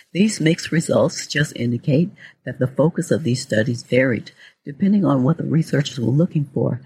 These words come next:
in the home numeracy environment. As with reading literacy, parental beliefs and attitudes toward math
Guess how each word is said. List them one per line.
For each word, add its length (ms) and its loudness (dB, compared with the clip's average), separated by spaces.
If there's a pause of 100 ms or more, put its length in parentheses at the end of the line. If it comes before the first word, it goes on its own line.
(300)
in 120 0
the 80 4
home 420 0
numeracy 640 -4
environment. 800 -4 (1000)
As 320 0
with 180 0
reading 500 2
literacy, 760 -2 (440)
parental 380 0
beliefs 520 0
and 140 2
attitudes 760 0
toward 320 -2
math 400 2